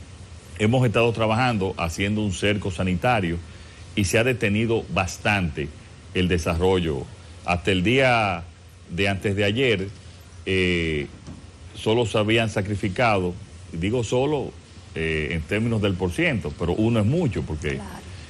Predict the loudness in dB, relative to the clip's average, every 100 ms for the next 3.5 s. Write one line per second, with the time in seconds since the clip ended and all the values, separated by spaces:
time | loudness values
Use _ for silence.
0 | -4 4 4 6 4 4 4 4 2 0
1 | 2 2 2 2 2 0 2 0 0 0
2 | 0 0 0 0 0 -4 -12 -16 -8 -6
3 | -2 2 2 2 -2